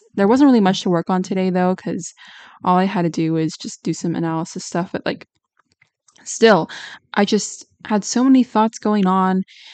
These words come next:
in my head because at certain points, I was like, "Oh, I need to be working really hard on my research. I should be reading up on more papers. I should be doing all of this." But then another part, part of me was like,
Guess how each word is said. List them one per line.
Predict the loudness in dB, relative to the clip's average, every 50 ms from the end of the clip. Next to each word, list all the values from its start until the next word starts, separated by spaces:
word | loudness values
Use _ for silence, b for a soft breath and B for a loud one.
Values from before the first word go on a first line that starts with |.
| B B B 0
in | 0 2
my | 2 2 2 0
head | -2 -2 -2 -2 -2 -2 -4 -6 -8 -6 -4
because | -4 -4 -2 -2 0 2 2 2 2 0 -2 -6 -12 -18 _ _ _ _ _ _ _ _ _ _ _ -10
at | -10 -10 -10
certain | -14 -2 0 2 4 4 4 2
points, | 2 0 0 0 -2 -2 -2
I | 0 0
was | 0 2 2
like, | 0 0 0 0
"Oh, | 2 4 4 4 2 2
I | 0 0 2
need | 2 4 4 2
to | 2 0
be | 0 0 2
working | 2 0 0 -2 -2 -2 0 0 2
really | 2 2 2 2 0
hard | 0 0 0 2 2 2 2 0 0 B B B B B B _ -2
on | -2 0 0
my | 0 -2
research. | -2 -4 -6 -8 -10 -12 -12 -12 -12 -6 -2 0
I | 0 2 0
should | 0 -2 -2 -2
be | 0 -2 -2
reading | 0 2 4 6 6 6
up | 4 2 0
on | 0
more | 0 0 0 -2
papers. | -2 -2 -2 -2 -6 -10 -12 -8 -6
I | -4 -4 -4
should | -4 -6 -6 -6
be | -6 -6 -6 -8 -10 B B B B B _
doing | -2 0 0 0 0 -2
all | 0 2 2 2 2
of | 0 -2
this." | -4 -6 -8 -12 -14 -18 -20 B B B B B
But | 0 2
then | 4 4 4 4 4 2
another | 2 2 4 2 2
part, | 0 0 -2 -2 -2 -2 -4 -6 _ _
part | -6 -4 -2 0
of | 0
me | 2 0
was | 0 0 0
like, | 0 -2 -2 -2 -6